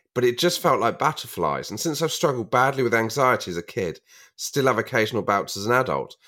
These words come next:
I thought they were nervous anxiety butterflies like when I was younger.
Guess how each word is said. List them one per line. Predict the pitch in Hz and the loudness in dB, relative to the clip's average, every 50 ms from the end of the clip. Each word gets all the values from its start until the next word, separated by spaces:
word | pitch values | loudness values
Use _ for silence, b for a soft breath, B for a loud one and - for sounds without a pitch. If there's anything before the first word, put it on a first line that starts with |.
| b b b b - | b b b b -14
I | 110 | -12
thought | - - 139 135 117 | -4 0 0 2 2
they | 117 120 | 2 2
were | 120 | 2
nervous | 120 123 135 143 151 147 143 120 117 - | 2 2 2 2 2 2 0 0 -4 -6
anxiety | - - 101 110 110 127 127 131 139 - - 82 | -6 -6 -6 -4 -2 0 2 2 0 0 -4 -6
butterflies | - 78 73 - - - - 73 76 76 - | -6 -6 -6 -8 -8 -8 -6 -6 -6 -4 -2
like | 82 90 - - | -2 -2 -2 -2
when | 87 85 | -2 -4
I | 82 | -2
was | 82 80 78 85 | -4 -4 -4 -2
younger. | 85 87 90 87 76 76 64 - | -2 -2 -2 -2 -4 -6 -10 -10